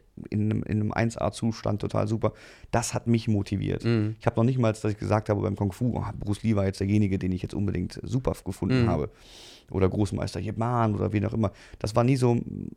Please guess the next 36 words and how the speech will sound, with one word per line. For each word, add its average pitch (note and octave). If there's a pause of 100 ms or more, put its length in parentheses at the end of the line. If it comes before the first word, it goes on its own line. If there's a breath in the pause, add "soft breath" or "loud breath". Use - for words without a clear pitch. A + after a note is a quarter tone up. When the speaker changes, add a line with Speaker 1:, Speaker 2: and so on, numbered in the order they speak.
(160)
Speaker 1:
meins, G#2 (100)
ne, D3
diese, A2+
Speaker 2:
Mhm. G#2+
Speaker 1:
diese G#2+
Vorbilder. F#2+
Ja, C#3 (280 loud breath)
mich -
haben A#2+
Leute B2
einfach G#2+
inspiriert, G#2+ (260)
aber G#2
einfach A#2+
inspiriert A2
durch G2
Leistung. A2
Speaker 2:
Das G#2+
hat A#2
auch A#2+
vielleicht A#2
ein A#2
bisschen A#2+
damit A#2
zu -
tun, A#2
dass G#2+
du -
auch F#2+
schon A2+
sehr G2+
jung A#2+
das B2
gemacht F#2
hast. C#3+
Speaker 1:
Mhm. G2